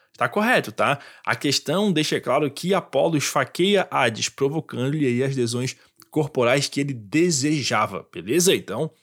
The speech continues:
tem, tem dolo sim. Letra B. Mesmo sendo o erro excusável, Apolo não é isento de pena. Aqui tá incorreto, pessoal, porque o artigo vinte, parágrafo primeiro do Código Penal nos traz isso, né?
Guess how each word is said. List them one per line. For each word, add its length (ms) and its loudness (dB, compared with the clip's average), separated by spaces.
tem, 280 0
tem 260 -2
dolo 260 0
sim. 300 -4
Letra 260 2
B. 400 0
Mesmo 500 2
sendo 440 2
o 120 2
erro 240 2
excusável, 840 0
Apolo 500 2
não 300 2
é 80 2
isento 460 0
de 120 -8
pena. 420 -2
Aqui 260 -4
tá 140 0
incorreto, 500 0
pessoal, 320 -2
porque 460 -2
o 60 -4
artigo 260 -2
vinte, 480 -2
parágrafo 400 0
primeiro 540 -2
do 180 -4
Código 320 0
Penal 280 -2
nos 140 -4
traz 360 -2
isso, 260 -6
né? 200 -4